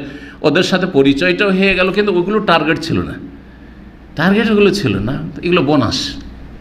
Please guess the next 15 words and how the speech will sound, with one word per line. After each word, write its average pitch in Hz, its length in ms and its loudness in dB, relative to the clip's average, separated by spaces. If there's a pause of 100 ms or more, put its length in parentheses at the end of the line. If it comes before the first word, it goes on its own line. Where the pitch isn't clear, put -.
(380)
ওয়ালাদাইনা 139 500 4
মাজিদ, 170 420 2
আল্লাহ 190 200 2
বলছেন 208 160 2
আমার 226 200 0
কাছে 233 220 -2
মাজিদও 196 480 2
আছে, - 360 -2 (640)
অতিরিক্ত 262 500 0 (140)
ফাও 269 280 2
আছে, 147 340 -2
এগুলো 233 240 -2
ফাও 170 300 0
চলে 143 240 -2
আসলে। - 280 -8